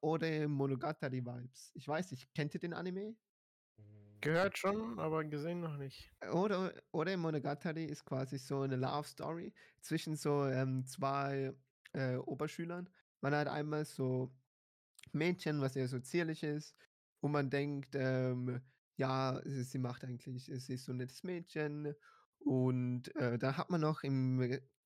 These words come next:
Speaker 1: Vergleich dazu so 'n, äh, auch 'n Oberschüler und der ist halt quasi so 'n richtiger Kasten. Also jetzt nicht im Sinne von breit, aber quasi so mega, mega männlich, ähm,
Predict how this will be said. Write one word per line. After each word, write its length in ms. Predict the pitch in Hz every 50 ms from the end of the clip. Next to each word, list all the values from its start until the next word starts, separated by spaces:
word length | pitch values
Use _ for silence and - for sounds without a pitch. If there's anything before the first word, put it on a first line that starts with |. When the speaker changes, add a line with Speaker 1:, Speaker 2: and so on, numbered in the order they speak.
| -
Speaker 1:
Vergleich 460 | - - 127 - - 143 151 156 -
dazu 440 | - 143 139 147 - - - 175 180
so 280 | 165 - - 135 131 127
'n, 200 | 127 127 123 120 - _ _
äh, 280 | - 135 123 120 120 120
auch 200 | 123 139 135 131
'n 60 | 160 131
Oberschüler 580 | 147 160 170 185 185 - 180 160 165 165 165 - - - - - - _ _
und 300 | - 143 151 151 151 131
der 120 | 160 135 127
ist 100 | - -
halt 180 | 175 160 - -
quasi 260 | - 147 143 - 143
so 120 | 131 - 139
'n 60 | 135
richtiger 460 | 127 160 170 - - - 135 - 139
Kasten. 640 | - - 147 139 127 - - - _ - 220 202 - _ _ _ _ _ -
Also 200 | 143 143 - 151
jetzt 160 | 147 143 -
nicht 280 | 147 143 139 131 - - _ -
im 160 | 165 139 131
Sinne 260 | 131 151 147 143 135
von 260 | - - 135 127 - - - _
breit, 360 | - - 131 143 143 170 170 - - - - -
aber 220 | - 147 127 147 139
quasi 280 | - 160 143 139 147
so 300 | 131 - 135 135 139 - -
mega, 420 | 151 135 135 147 160 160 151 160 139
mega 280 | 135 139 139 131 135 127
männlich, 640 | 131 135 139 147 147 143 143 143 143 139 - - -
ähm, 640 | 139 123 123 123 123 123 127 127 127 127 127 127